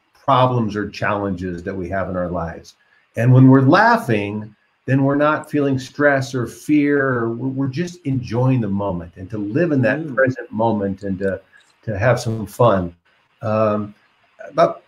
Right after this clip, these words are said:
Speaker 1: th-, three and a half years ago or so, I started a group called Celebrate at Work, which is really based on the two books.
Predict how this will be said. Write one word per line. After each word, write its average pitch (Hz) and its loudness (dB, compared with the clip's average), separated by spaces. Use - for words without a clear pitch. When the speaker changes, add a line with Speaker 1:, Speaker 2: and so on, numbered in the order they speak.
Speaker 1:
th-, - -20
three 165 4
and 147 6
a 127 8
half 127 4
years 127 4
ago 110 2
or 107 2
so, 110 0
I 101 2
started 107 0
a 101 -2
group 110 -2
called - -2
Celebrate 113 2
at 101 -2
Work, 107 -2
which 101 -8
is 92 -8
really 120 0
based 104 -6
on 98 -2
the 92 -6
two 101 -6
books. - -2